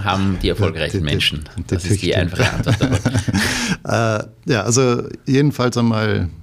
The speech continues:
Speaker 2: äh, Ausbildung im, ja,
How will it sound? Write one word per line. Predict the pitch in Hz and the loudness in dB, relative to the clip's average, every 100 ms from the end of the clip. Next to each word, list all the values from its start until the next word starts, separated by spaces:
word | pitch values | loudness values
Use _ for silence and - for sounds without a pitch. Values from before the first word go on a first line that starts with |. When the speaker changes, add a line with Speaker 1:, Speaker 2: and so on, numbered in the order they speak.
| 90 | -8
Speaker 2:
äh, | 101 107 - - - | -6 -8 -10 -12 -4
Ausbildung | 107 - - 131 131 165 143 - - | -4 -4 -2 -2 0 0 -2 -8 -6
im, | 120 98 87 - 135 | -4 -2 -4 -6 -6
ja, | 104 | -4